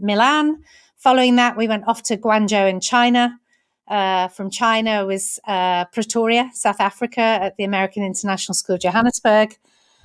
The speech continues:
From there, uh, to P S I in Kyiv, Ukraine. And I'm currently at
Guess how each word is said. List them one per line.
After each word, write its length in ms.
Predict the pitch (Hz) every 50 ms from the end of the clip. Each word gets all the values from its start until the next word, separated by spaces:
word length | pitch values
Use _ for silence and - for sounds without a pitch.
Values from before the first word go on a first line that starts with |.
| - _ _
From 220 | - - 233 226 226
there, 400 | 226 240 220 233 254 285 320 403 427 - - - -
uh, 300 | 240 220 208 208 202 202 202 202 - _ -
to 420 | - 233 214 220 214 208 202 208 - -
P 220 | - 262 247 240
S 220 | 233 214 214 - -
I 220 | 208 208 220 240
in 200 | 262 240 202 196
Kyiv, 380 | 196 - - 220 220 247 302 320 320 -
Ukraine. 540 | - 208 208 - - 226 214 233 269 311 381 415 _ _ _ _ _ _ _ _ -
And 300 | 214 220 214 220 214 214 -
I'm 160 | 208 208 214
currently 720 | 208 - - 208 202 208 190 - 196 202 202 202 202 190 - -
at 160 | 208 185 -